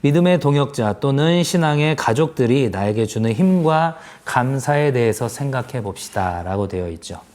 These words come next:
사도 바울은 지금 매여 있는 상황 속에서 이 믿음의 동역자들이 있다는 것에 대해서 더욱 감사하고 있습니다. 우리의 상황은 어떠할까요?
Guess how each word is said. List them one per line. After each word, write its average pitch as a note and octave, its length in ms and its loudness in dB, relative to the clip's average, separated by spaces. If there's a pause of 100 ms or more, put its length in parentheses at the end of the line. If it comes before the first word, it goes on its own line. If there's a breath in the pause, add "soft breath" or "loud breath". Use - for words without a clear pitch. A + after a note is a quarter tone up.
(1400 loud breath)
사도 F3+ 280 2
바울은 F3+ 340 4
지금 D#3 300 2
매여 C#3+ 320 4
있는 E3+ 320 2
상황 D#3 320 0
속에서 A2 800 -4
이 G#2+ 80 -8
믿음의 B2 540 0
동역자들이 D3 800 2
있다는 D3 340 0
것에 C3+ 260 0
대해서 A2 580 -2 (320 loud breath)
더욱 A2 300 -2
감사하고 A#2+ 760 -2
있습니다. F2+ 600 -8 (560 loud breath)
우리의 C#3 240 4
상황은 E3 400 2
어떠할까요? G#2 800 -2